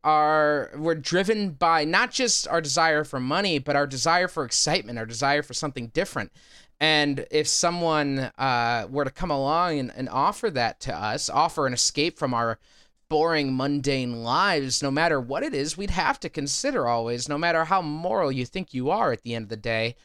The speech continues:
you would have to consider if the price is right, you would do anything.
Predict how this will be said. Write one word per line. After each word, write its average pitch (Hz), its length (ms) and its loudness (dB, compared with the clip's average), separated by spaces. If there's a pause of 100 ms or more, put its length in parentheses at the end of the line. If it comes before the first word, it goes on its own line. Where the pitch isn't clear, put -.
(320)
you 165 120 -2
would 190 80 2
have 196 240 4
to 208 100 -6
consider 160 640 0
if 139 220 -4
the 143 80 -14
price 240 380 0
is 139 160 -4
right, 208 360 0
you 240 140 -4
would 185 160 -4
do 160 180 -4
anything. 277 420 -6